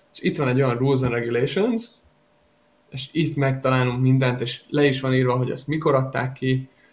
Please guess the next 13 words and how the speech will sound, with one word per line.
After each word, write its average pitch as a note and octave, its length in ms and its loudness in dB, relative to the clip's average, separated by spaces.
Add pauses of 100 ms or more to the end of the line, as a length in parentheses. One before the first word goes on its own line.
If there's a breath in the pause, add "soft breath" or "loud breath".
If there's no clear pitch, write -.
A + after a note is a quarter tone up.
milyen C#3+ 320 0
riportok, B2+ 760 0 (360 soft breath)
ö, C3 280 -2
itt D3+ 140 -2
van C#3 120 -2
az, B2+ 100 0
amiről A2+ 220 -2
beszéltem, C3 480 0
az - 140 -10
eljárási, C#3 680 2
a - 60 -6
procedural C#3+ 540 -2
rules, C3+ 320 2